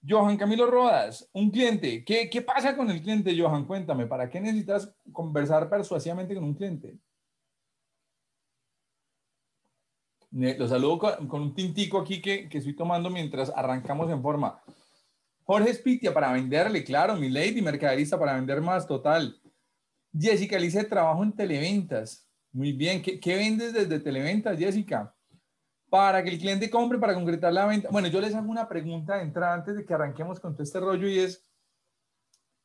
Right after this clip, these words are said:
¿será que solo es para vender? ¿Será que solo es para vender? Para fidelizar, para persuadir. Muchas gracias, Andrés.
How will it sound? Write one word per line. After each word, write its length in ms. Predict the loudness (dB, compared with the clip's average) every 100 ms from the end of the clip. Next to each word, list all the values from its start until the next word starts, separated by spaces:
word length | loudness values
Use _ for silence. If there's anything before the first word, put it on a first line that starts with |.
| _ _ _ _ _
¿será 360 | -2 2 2
que 140 | 0 -4
solo 300 | 0 2 2
es 100 | 0
para 200 | 0 0
vender? 500 | 0 0 0 0 -8 _ _ _ _ _ _ _ _ _ _ _ _ _ _ _ _ _ _ _ _ _ _ _ _ _ _ _ _ _ _ _ _ _ _ _ _ _ _ _ _ _ _ _ _ _
¿Será 560 | -16 -6 -2 2 2 2
que 140 | 0
solo 440 | -2 2 2 4 2
es 140 | 0
para 260 | 0 0 2
vender? 460 | 0 -2 -2 -4 -6 _ _ _ _ _ _ _ _ _ _ _ _ _ _ _ _ _ _ _ _ _ _ _ _ _ _ _ _ _ _ _ _ _ _ _ _
Para 220 | 2 2
fidelizar, 720 | 4 2 4 4 4 4 4 2
para 200 | 2 2
persuadir. 720 | -2 0 2 4 4 4 0
Muchas 320 | -6 -4 -4
gracias, 300 | 0 0 0
Andrés. 600 | -4 -4 -2 0 -2 -6